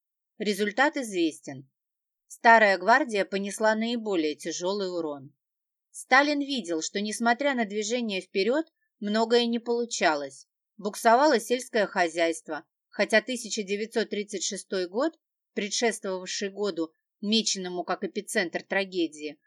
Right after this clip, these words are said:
был урожайным. Страна по-прежнему переживала серьёзные экономические и социальные трудности. После революции прошло столько лет, а он всё ещё призывал к ограничениям во имя будущего. Хотя жить стало лучше, жить стало веселее.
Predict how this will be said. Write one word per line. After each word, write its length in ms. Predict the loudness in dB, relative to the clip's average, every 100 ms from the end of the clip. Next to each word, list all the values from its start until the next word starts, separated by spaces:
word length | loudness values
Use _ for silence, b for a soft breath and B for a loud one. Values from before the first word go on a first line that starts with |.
| _
был 240 | -6 -2 2
урожайным. 800 | 2 0 2 2 0 -4 -12 -18 _ _ _
Страна 460 | -10 2 4 4 2
по-прежнему 600 | 2 2 0 0 -4 -2
переживала 640 | -2 -2 -2 0 2 0
серьёзные 720 | -2 -4 -2 -2 -4 -4 -4
экономические 840 | -4 -4 -4 -4 -4 -8 -8 -6
и 40 | -6
социальные 680 | -6 -6 -2 0 0 -4 -4
трудности. 720 | -4 -4 -6 -10 -12 -14 -14 _ _ _ _ _
После 340 | -2 2 2
революции 560 | 4 4 2 0 0 -2
прошло 460 | 0 -2 0 -2
столько 420 | -2 -2 -2 2 0
лет, 260 | 2 -2 -4 _ _ _
а 160 | 4 4
он 80 |
всё 220 | 4 0 0
ещё 240 | 0 -2
призывал 520 | -2 -4 -2 0 0
к 60 | 0
ограничениям 880 | -4 -2 -4 -4 -6 -4 -4 -4 0
во 140 | 0
имя 240 | 0 -2
будущего. 680 | -4 -6 -6 -6 -4 -6 -8 -14 _ _ _
Хотя 340 | 0 4 4
жить 240 | 4 -2
стало 300 | -2 2 2
лучше, 540 | 2 -2 -4 -2 -4 -6
жить 320 | -6 -6 -6
стало 320 | -4 -2 0 -2
веселее. 680 | -10 -8 -6 -6 -10 -14